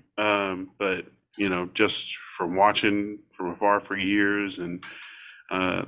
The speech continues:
the foundations, the work he does, uh, for his family, for his community, for his culture,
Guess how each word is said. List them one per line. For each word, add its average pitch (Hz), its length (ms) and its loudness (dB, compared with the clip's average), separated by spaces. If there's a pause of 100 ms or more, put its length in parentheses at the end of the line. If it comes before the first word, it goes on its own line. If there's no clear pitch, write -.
the 95 60 -4
foundations, 92 680 0
the 87 80 -4
work 95 280 0
he 98 100 -4
does, 95 640 0 (720)
uh, 87 80 -4
for 90 180 -4
his 87 140 -6
family, 95 320 2
for 87 140 -6
his 87 140 -6
community, 90 340 -4
for 87 120 -8
his 87 120 -2
culture, 95 520 -2